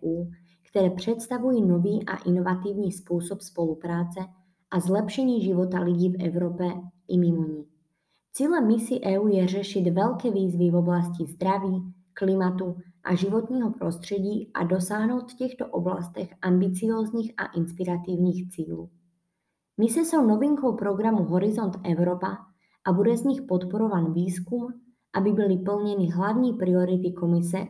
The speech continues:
a nalezeny odpovědi na některé z největších výzev,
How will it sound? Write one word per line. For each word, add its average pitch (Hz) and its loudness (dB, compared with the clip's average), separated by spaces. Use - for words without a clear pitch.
a 185 -2
nalezeny 185 4
odpovědi 185 -2
na 170 2
některé 175 -2
z 170 -6
největších 196 -2
výzev, 165 0